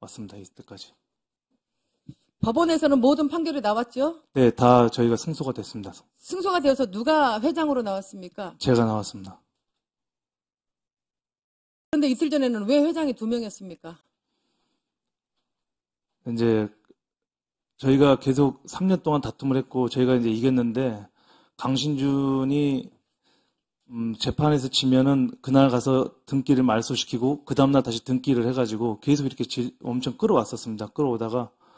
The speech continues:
Speaker 1: 아, 이제 채권이 많이, 채무가 많이 잡히면서 이제 빚이 많아지니까 저희한테 유혹을 해가지고 서류를 준다 그러면서 와가지고 주고 나니까 채무가 터지기 시작했습니다. 그러고 나서 지금 다시 협회를 가져가려고 지금 그러고 있는 상황 같습니다.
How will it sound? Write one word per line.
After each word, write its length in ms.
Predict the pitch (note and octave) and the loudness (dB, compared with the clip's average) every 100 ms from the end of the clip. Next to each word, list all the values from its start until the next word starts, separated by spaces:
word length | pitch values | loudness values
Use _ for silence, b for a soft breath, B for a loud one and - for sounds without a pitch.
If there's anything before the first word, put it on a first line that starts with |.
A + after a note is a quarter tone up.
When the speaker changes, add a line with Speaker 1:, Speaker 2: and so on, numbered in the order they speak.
| b b b b b b b | b b b b b b b
Speaker 1:
아, 260 | A#2+ A2+ A2+ | -4 -2 -2
이제 160 | A#2 A2+ | -2 -2
채권이 440 | - A#3+ G#3+ G3 | 0 2 2 4
많이, 180 | C#3+ B2+ - B3+ - - | 4 2 2 -4 -4 -4
채무가 340 | G3 A3+ G3 | 2 4 4
많이 140 | D3 C3 | 2 0
잡히면서 840 | A#2+ B2+ B2 A#2 B2+ A#2+ G#2 G#2+ | -2 -2 -2 0 -2 -2 -4 -10
이제 200 | C3 A#2+ | -8 -4
빚이 340 | B2+ C3+ B2 D#3 | -4 0 0 2
많아지니까 840 | A#2 B2+ A#2+ A#2 A2+ - B2+ B2+ B2+ _ _ | 4 2 0 -2 -6 -2 -2 -2 -6 _ _
저희한테 800 | - C3+ C3+ C3 C#3+ C#3 C3 - _ | 0 4 4 2 0 2 0 -4 _
유혹을 380 | C3 C#3 C#3 C3 | -2 2 4 2
해가지고 460 | B2 A#2+ A#2 B2 B2+ | 2 0 0 -4 -4
서류를 280 | - F3 F3 | -4 2 2
준다 320 | - B2+ B2+ | 2 0 2
그러면서 400 | B2 A#2+ A#2 A#2 | 2 0 -2 -2
와가지고 720 | A2 G#2+ G#2+ G#2 G#2 A#2+ G#2 b b b | -2 -2 -4 -4 -6 -6 -8 b b b
주고 260 | - C3 C3+ | -6 0 2
나니까 320 | B2 A#2+ A#2+ | 2 0 -4
채무가 400 | A2+ - F#3+ D#3 | -4 -2 2 0
터지기 280 | - C#3+ B2+ | -2 -6 -4
시작했습니다. 580 | - C#3+ A#2+ - A2 G#2 | -4 -4 -4 -6 -12 -8
그러고 240 | - C3+ C3 | 0 0 2
나서 160 | A#2+ | -2
지금 240 | A#2+ B2 A2+ | -4 -6 -6
다시 200 | A2 B2+ | -8 -8
협회를 260 | - B2+ | -6 -8
가져가려고 460 | A#2 A#2+ A#2 A2+ G2+ | -6 -4 -4 -4 -8
지금 180 | G#2+ G2+ | -12 -12
그러고 220 | - A2 | -8 -8
있는 80 | G#2 | -8
상황 280 | A2+ G#2+ G#2 | -10 -12 -14
같습니다. 360 | - - G2 | -20 -20 -20